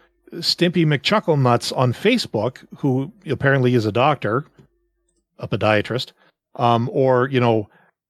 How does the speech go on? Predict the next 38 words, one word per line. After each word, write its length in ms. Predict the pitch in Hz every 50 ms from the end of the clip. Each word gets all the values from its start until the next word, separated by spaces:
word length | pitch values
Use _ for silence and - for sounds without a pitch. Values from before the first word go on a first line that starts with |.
| _ _ _ _ _ _ _ -
at 280 | - 151 143 156 147 - -
I'm 220 | 143 135 131 131
really 240 | 131 143 143 139 127
a 60 | 120
doctor 340 | 113 135 147 143 - 135 120
one 240 | 113 117 131 135 120
two 180 | - 131 127
three 260 | 113 - - 139 131
on 180 | 117 107 104 101
Twitter, 480 | - - - 190 190 143 113 101 98 _ _ _ _ _ _ -
if 160 | 131 117 107
those 260 | 123 175 233 247 175
are 40 | 202
your 120 | 180 156 127
sources, 580 | - - 208 226 220 - - 147 135 117 - _ _ _ _ _ _ _ _ _ _ _ _ -
I'm 140 | 285 349
sorry. 640 | 277 - - - 165 170 202 247 285 277 247 233 175 - _ _ _ _ _ _ _ _ _ _ _ _ _ _ _ _ _ _ _ _ _ _ _ _ _ _ -
I 120 | 240 302
have 380 | 247 156 110 104 143 175 185 -
to 100 | - 175
play 240 | - - 196 185 190
the 100 | 170 170
skeptic 400 | - - - 170 - - 208 -
card 220 | - 185 185 185
a 20 | 185
little 180 | 180 196 202
bit 200 | 185 196 196 - -
there 260 | 196 214 247 233 220 _ _ _ _ _ _ _ _ _ _ _ _ _ _ -
because 540 | 147 123 - 160 156 156 151 143 127 123 - - _ _ _ _ _ _ _ _ _ _ _ _ _ _
these 300 | - 127 143 185 208 160
guys 240 | 160 185 185 180 160
don't 180 | 139 185 175 165
strike 320 | - - 185 185 175 -
me 100 | 180 175
as 100 | 175 156
credible, 400 | - - 214 214 170 131 120 117
especially 540 | 117 110 - - 185 196 - - 170 151 147
if 120 | 135 -